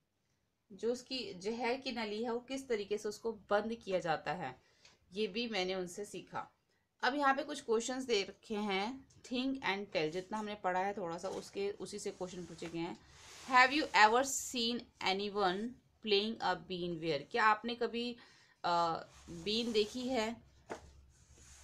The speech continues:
और कहाँ देखी है? बीन जो गली में भैया आते हैं कई बार ऐसे, अ,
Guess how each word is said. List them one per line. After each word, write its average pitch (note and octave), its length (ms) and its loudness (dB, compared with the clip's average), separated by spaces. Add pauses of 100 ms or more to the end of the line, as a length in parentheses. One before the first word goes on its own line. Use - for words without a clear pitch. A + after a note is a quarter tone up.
(1400)
और A#3 220 -4
कहाँ A#3+ 320 0
देखी D3 340 -4
है? - 80 -12 (800)
बीन A3 260 -2
जो A#3+ 120 0
गली G3+ 280 2
में A#3 140 -4
भैया G#3+ 260 4
आते G3+ 220 4
हैं C4 140 -4
कई A#3 140 2
बार G3+ 140 2
ऐसे, G3+ 360 0
अ, G3+ 60 -2